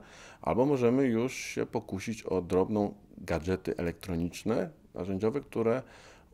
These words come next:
wzmocnią albo usprawnią pracę fachowca, którego będziemy obdarowywali. Jeżeli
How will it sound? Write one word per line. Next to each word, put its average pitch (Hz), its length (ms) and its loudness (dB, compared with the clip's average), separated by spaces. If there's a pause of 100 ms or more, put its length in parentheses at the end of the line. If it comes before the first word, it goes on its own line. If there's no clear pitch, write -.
(680)
wzmocnią 95 760 2 (120)
albo 87 580 4
usprawnią 107 560 4
pracę 123 720 2
fachowca, 98 400 -2
którego 95 320 -2
będziemy 92 1000 0 (560)
obdarowywali. 87 720 0 (420)
Jeżeli 123 800 2